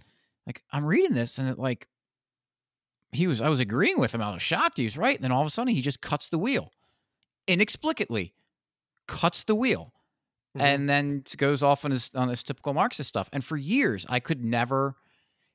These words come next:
Speaker 1: like, figure out what happened there. And it's like, how can you
Speaker 2: Mm.
Speaker 1: go from, from this path and all of a sudden just completely different and totally contradict it? Just ignore, not even, like, debunk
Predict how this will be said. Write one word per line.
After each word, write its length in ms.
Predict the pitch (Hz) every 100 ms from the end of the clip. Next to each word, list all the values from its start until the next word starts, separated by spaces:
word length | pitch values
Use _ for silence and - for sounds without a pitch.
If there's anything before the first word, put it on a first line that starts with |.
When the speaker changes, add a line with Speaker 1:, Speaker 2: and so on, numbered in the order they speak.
| -
Speaker 1:
like, 120 | 143
figure 480 | - - 131 156 113
out 280 | 90 117 - _ _ _ _ _ _ _ -
what 160 | 127 -
happened 460 | 180 240 147 90
there. 300 | 76 - - -
And 80 | 135
it's 120 | 156
like, 140 | - 147
how 160 | 156
can 140 | - 226
you 120 | 247
Speaker 2:
Mm. 0 |
Speaker 1:
go 240 | 214 202
from, 440 | 196 - 175 160 143
from 220 | - 147 135
this 220 | 170 -
path 440 | - 110 113 117
and 160 | 117 110
all 140 | 127 165
of 80 | 202
a 40 |
sudden 420 | - 208 214 127
just 340 | 117 120 - - _ _ _ _ _ -
completely 500 | 135 127 170 123 196
different 380 | 240 - 90 - _ _ _ _ _ _ _ -
and 200 | 127 117 _
totally 380 | - 180 220 214
contradict 520 | 196 190 180 185 214
it? 160 | 123 - - -
Just 220 | 190 - -
ignore, 520 | 214 185 240 285 151
not 220 | 180 254
even, 280 | 294 254 208
like, 220 | 180 135
debunk 600 | 135 135 190 247 - -